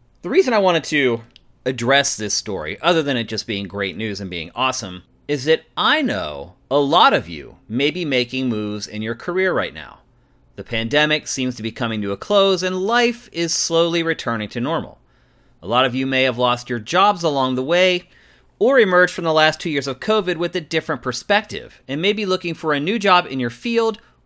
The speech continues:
or looking to move into a new field altogether.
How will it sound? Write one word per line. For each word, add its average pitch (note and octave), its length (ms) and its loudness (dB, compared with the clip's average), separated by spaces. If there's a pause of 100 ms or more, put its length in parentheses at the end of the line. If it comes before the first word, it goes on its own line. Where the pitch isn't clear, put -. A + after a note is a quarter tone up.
(140)
or C4 200 2
looking B3+ 320 -2
to F#3 100 -6
move D3+ 440 -4
into C3+ 300 -6
a C3 80 -2
new C3 260 -2
field A#2 540 -4
altogether. F#2+ 720 -8